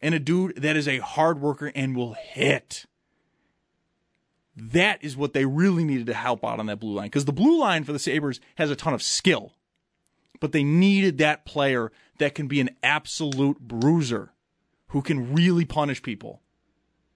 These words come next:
So they did that. But it is now seven sixteen, so I do want to remind you, if you go to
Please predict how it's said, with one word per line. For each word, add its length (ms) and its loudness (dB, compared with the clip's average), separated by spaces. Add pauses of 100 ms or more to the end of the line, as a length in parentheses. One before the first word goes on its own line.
(140)
So 140 -6
they 60 0
did 180 2
that. 260 0 (360)
But 220 2 (200)
it 100 0
is 140 2
now 100 4
seven 380 2
sixteen, 400 0
so 100 2
I 60 2
do 320 4
want 400 2
to 120 -8
remind 440 2
you, 200 -4 (300)
if 100 -6
you 160 0
go 300 4
to 400 -4